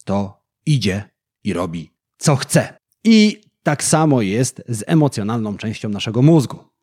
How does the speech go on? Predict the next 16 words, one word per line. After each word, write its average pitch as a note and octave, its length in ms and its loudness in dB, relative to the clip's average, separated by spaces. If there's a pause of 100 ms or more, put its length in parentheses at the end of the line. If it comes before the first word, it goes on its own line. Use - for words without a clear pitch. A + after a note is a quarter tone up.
(120)
Gdy C3+ 440 -4
ona G#3 400 2
się E3+ 220 0
uprze, D3 600 2 (420)
to E2+ 160 -10
będziesz B2 580 2
odwlekał F2+ 600 -10
zadania E2+ 480 -6
na E2+ 220 -10 (240)
później. - 560 0 (500)
Jest E3 420 2
jednak D#2+ 500 -4 (160)
coś, G2 480 -4 (180)
co - 140 -14
możemy F#2+ 400 -2
zrobić, E2 460 -4